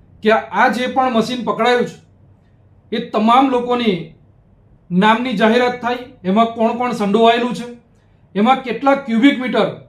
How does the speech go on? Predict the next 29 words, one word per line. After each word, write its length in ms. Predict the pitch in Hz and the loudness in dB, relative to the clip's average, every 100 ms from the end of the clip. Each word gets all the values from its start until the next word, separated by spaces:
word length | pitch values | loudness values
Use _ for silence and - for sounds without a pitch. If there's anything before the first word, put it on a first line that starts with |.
| _ _ _ | _ _ _
એ 140 | 202 247 | -2 0
લોકોએ 320 | 247 254 254 | 0 2 0
માટીનું 500 | 226 202 - 254 226 | 2 0 -2 -6 -6
ખોદાણ 400 | 185 190 247 269 | -4 2 2 2
કરેલું 340 | 247 220 180 | 2 2 0
છે, 100 | - - _ _ _ _ _ 165 | -4 -12 _ _ _ _ _ -2
એની 260 | 202 233 | 0 0
પણ 180 | 247 247 | 0 0
તપાસ 340 | 240 233 240 - | 0 0 -2 -2
થાય. 260 | 233 240 - - _ _ _ | -4 -4 -10 -20 _ _ _
સાથે 380 | - 208 220 254 254 | -2 0 2 2 2
જ 80 | 180 175 - - - - | 0 -8 -18 -20 -14 0
આ 100 | 226 | 2
માટીને 560 | 220 208 208 285 269 | 4 2 2 2 2
સગે 320 | 247 208 240 254 | 0 -2 0 2
વગે 220 | 240 247 | 2 0
કરવા 200 | 220 226 | 2 2
માટે 300 | 233 214 208 175 - - _ - | 2 0 0 0 -4 -12 _ -4
આ 100 | 208 | 0
મશીનની 520 | 208 208 269 277 269 240 | 2 2 2 2 2 2
સાથે 200 | 214 233 | 0 2
અન્ય 260 | 208 233 | 0 0
કેટલા 340 | 233 190 233 214 | -2 -4 0 2
વાહનોની 500 | 185 240 254 247 180 - - _ _ - | 2 2 0 -2 -4 -6 -16 _ _ -2
એ 120 | 202 | 2
લોકોએ 320 | 226 226 226 208 | 2 0 0 2
હેરાફેરી 500 | 202 254 269 269 214 | 4 2 2 -2 0
કરી 240 | 214 | -2
છે, 80 | 185 | -2